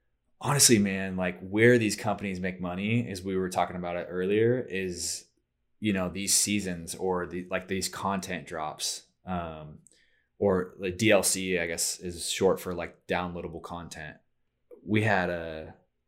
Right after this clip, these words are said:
a family friend here, and he's a big Fortnite guy, and I was, like, talking to him about finances and stuff, and then I had him break down what he spent on Fortnite skins. Like, skins, just the costume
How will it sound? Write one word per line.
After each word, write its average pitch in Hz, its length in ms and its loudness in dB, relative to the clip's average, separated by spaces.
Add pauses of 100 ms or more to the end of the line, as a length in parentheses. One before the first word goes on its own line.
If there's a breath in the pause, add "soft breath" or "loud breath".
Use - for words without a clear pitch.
(100)
a 87 120 -4
family 95 420 0
friend 92 300 -4
here, 82 440 -6
and 85 420 -10
he's 92 260 -6
a 87 60 -4
big 82 160 -4
Fortnite 82 460 -4
guy, 78 280 -8
and 71 140 -12
I 85 80 -8
was, 87 140 -10
like, 82 180 -10
talking 90 320 -4
to 85 60 -12
him 85 80 -12
about 80 280 -6
finances 82 560 -10
and - 80 -18
stuff, 73 220 -10 (160)
and 90 100 -18
then 82 80 -12
I 80 180 -10
had 95 200 -2
him 85 120 -6
break 85 240 -8
down 82 400 -10 (360)
what 98 200 4
he 92 100 0
spent - 380 0
on 85 140 -12
Fortnite 82 680 -2
skins. - 760 -2 (1300)
Like, 90 140 0
skins, 98 440 4
just - 260 -2
the 104 60 -6
costume 87 640 -2